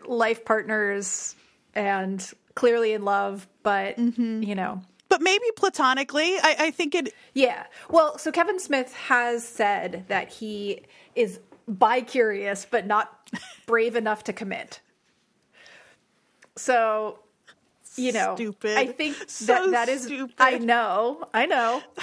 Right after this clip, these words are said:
Speaker 2: <laughs>
Speaker 1: but it's also all of his characters.
Speaker 2: Yeah, yeah.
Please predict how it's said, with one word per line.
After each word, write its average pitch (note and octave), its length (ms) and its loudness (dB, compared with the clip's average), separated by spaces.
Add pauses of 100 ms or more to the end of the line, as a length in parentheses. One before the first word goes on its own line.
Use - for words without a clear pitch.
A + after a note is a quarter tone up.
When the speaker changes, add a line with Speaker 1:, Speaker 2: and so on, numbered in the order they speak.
Speaker 2:
<laughs> - 300 -14
Speaker 1:
but D#4 120 4
it's F#4 140 2
also G4 340 4
all B3+ 240 4
of D#4 80 -2
his G4 160 -2
characters. F#4+ 840 -2 (100)
Speaker 2:
Yeah, A3 520 2 (200)
yeah. A3+ 360 0